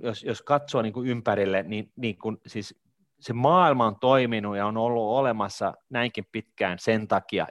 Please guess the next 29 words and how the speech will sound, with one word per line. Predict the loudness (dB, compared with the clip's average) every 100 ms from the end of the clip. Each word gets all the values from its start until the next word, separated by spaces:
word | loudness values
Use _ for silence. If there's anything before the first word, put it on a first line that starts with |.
| -4
että | -6 -8 _ -2 -2 -14 -20 _ _ _
kilpailu. | 0 0 0 0 -2 -2 -8 -18 _ _ _ -8
Ja | -8 -6
joo, | 2 6 6 6 0 _
totta | -4 -2 -2
kai | 2 4 2 -2
hyvinvointiyhteiskunnassa | 0 0 0 -2 -2 -2 0 -4 -4 -6 -6 -8
pidetään | -4 0 0 0 0 -2 -2
yhtä | -4 -2 2 4
lailla | 4 4 0 -2 _ _
huolta – | 2 2 2 0 -2 _ _ _ _ _ -6
niistä, | -2 -2 2
jotka, | 2 2 2 0 0
jotta, | -8 -6 -2
tota, | 0 0 0
elämä | 2 0 -2
koettelee | -2 -2 0 -2 2
ja | 0
mille | 0 -2 -2
tulee | -4 -4 -4
pataan | 0 0 2 0 -2
tai | -2 -4
mille | -4 -6
tapahtuu | -2 -2 0 -4 -4 -4
jotain | -2 0 0 -2
äärimmäisiä | 0 2 2 0 -2 -2 -6
kriisejä | -4 -4 -2 -2 -4
sun | -4 -8
muita, | -4 -4 -2 -4